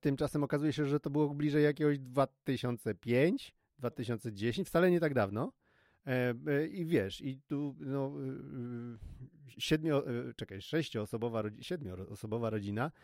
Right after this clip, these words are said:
wychowała się na wodzie własnej. I zastanawiam się bardzo, em, dlaczego dzisiaj wszyscy pijemy z jednego źródełka?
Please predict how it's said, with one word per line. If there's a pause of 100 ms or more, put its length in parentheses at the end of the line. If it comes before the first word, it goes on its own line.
(320)
wychowała
się
na
wodzie
własnej. (920)
I
zastanawiam
się
bardzo, (480)
em, (760)
dlaczego
dzisiaj
wszyscy
pijemy
z
jednego
źródełka?